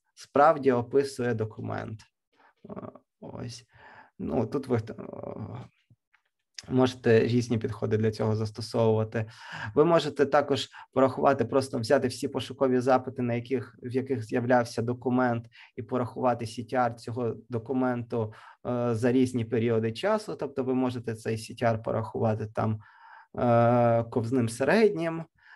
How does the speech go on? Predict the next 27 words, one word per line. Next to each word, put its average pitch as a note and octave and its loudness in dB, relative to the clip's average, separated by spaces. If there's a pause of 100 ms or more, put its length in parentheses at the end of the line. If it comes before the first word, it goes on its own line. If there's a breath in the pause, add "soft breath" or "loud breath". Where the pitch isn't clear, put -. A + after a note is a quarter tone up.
(100)
або A#2+ 0
просто D3 -6
кілька, C3+ -2
кілька C3+ -2
середніх C3 2
за B2 0
різні B2 0
проміжки B2 -4
часу B2 0
взяти, A#2+ 0
або A2+ 0
ще C#3 -4
щось - -6
понапридумувати, A2+ 0 (720 loud breath)
е, B2 4
для, A#2+ 0
е, B2+ 0 (340)
для, A#2+ 0
для B2+ -2
того, C#3+ 2
щоб B2 -2
там A2+ 0
за B2 4
різні, B2+ 4
за B2 -2
різні A#2+ 0
дні, E3 -2